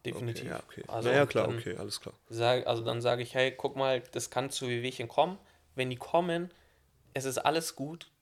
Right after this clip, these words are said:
Speaker 1: die gehen genauso schnell wieder weg. Es ist nur
Speaker 2: Mhm.
Speaker 1: wichtig, dass du mir Bescheid sagst,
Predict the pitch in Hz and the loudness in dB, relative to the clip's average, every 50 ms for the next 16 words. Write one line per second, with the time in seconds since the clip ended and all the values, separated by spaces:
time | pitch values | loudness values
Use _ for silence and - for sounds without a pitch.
0 | _ - 131 127 131 139 143 143 139 131 131 139 156 170 170 156 - 139 143 143 | _ -18 -12 -6 -2 -2 0 0 0 2 4 4 4 4 2 -2 -2 0 0 0
1 | 139 131 131 123 127 131 135 135 - 120 120 123 113 - - 139 147 147 131 131 | 2 0 0 4 4 2 2 2 -4 -8 -8 -6 -8 -6 -4 -2 -2 -2 -2 -4
2 | 131 - - 127 - - 123 - - 127 120 117 185 180 - 131 131 139 139 131 | -6 -6 -10 -8 -6 -6 -6 -4 -4 -4 -4 -4 -4 -2 2 4 4 4 4 2
3 | 127 139 - - - | 2 0 0 -4 -12